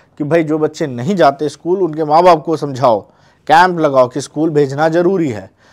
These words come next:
तो वो बच्चे धीरे धीरे स्कूल आने लगे। फिर तमिलनाडु ने सबसे पहले मिड डे मील स्टार्ट किया,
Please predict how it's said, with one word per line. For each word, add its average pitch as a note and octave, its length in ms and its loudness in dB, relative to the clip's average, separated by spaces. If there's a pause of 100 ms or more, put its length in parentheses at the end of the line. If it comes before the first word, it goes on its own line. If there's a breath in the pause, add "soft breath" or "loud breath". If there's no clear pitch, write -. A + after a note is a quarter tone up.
(160 soft breath)
तो D3+ 60 -4
वो D#3+ 140 2
बच्चे D#3+ 260 2
धीरे D#3+ 200 0
धीरे D#3+ 180 -2
स्कूल D#3 320 -4
आने C#3+ 200 -2
लगे। B2 280 -6 (680 soft breath)
फिर C#4 260 0 (140)
तमिलनाडु C4 500 4
ने C#4+ 140 -2
सबसे A#3+ 300 0
पहले A3 280 2
मिड F3 240 -4
डे E3+ 100 0
मील D#3+ 220 -2
स्टार्ट G#2+ 320 -2
किया, G2 240 -18